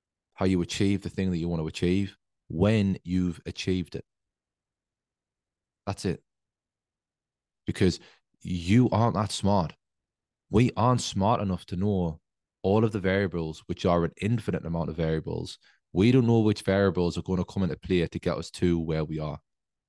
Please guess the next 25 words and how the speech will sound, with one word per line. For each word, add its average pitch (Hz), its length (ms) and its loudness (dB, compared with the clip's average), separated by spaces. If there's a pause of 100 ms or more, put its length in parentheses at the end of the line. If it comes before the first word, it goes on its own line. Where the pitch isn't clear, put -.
(300)
or 87 100 2
where 85 140 4
we 82 80 4
wanna 80 200 0
be. 73 220 -2 (2250)
So - 140 -4
when 95 140 4
we 117 60 4
just 95 200 -4
detach, - 600 -6 (140)
when 95 140 0
we 101 40 2
surrender, 90 460 0
when 85 140 -2
we 101 60 -4
just 101 140 -6
let 98 260 -2
go 90 240 2
of 82 80 0
that, 76 180 -8 (580)
the 82 80 0
need 92 480 0
of 85 160 -4
trying 85 420 -2
to 78 320 -8